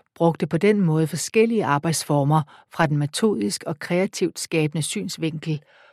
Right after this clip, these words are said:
for at opfylde målene inden for den kommunikative synsvinkel. Kreative kompetencer. En meget bred synsvinkel. I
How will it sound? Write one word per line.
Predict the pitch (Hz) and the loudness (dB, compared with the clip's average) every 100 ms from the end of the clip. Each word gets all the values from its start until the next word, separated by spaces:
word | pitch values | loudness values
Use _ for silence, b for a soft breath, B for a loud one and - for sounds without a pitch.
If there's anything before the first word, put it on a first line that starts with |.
| b | b
for | 202 | 2
at | 185 | 2
opfylde | 196 - 180 147 | 2 0 0 2
målene | 151 170 180 180 190 - b b b | 2 2 2 2 2 0 b b b
inden | 170 170 180 | 2 4 4
for | 175 | 2
den | 160 | 0
kommunikative | - 185 202 208 202 - 156 151 147 - _ _ | 0 0 0 0 -4 -6 -8 -4 -6 -6 _ _
synsvinkel. | - 185 143 - 143 - 135 - _ _ _ _ _ _ _ _ _ _ _ _ _ _ _ _ _ _ _ _ _ _ _ _ _ _ _ _ _ | -6 -4 -4 -6 -8 -10 -14 -16 _ _ _ _ _ _ _ _ _ _ _ _ _ _ _ _ _ _ _ _ _ _ _ _ _ _ _ _ _
Kreative | - 180 180 233 247 - 185 156 151 | -4 2 4 4 0 -2 -4 -2 -2
kompetencer. | 147 147 151 - 151 135 - - - _ _ _ _ _ _ _ _ _ _ _ _ | -2 -2 -4 -2 -2 -2 -4 -6 -8 _ _ _ _ _ _ _ _ _ _ _ _
En | - 175 175 | 2 4 6
meget | 175 175 214 240 - | 6 4 2 -2 -4
bred | - 160 - - _ - | 0 0 0 -8 _ -12
synsvinkel. | - 175 147 143 147 143 143 - _ _ _ _ _ _ _ _ _ _ _ _ _ _ _ _ | -4 -2 -2 -6 -6 -6 -10 -10 _ _ _ _ _ _ _ _ _ _ _ _ _ _ _ _
I | 220 | -6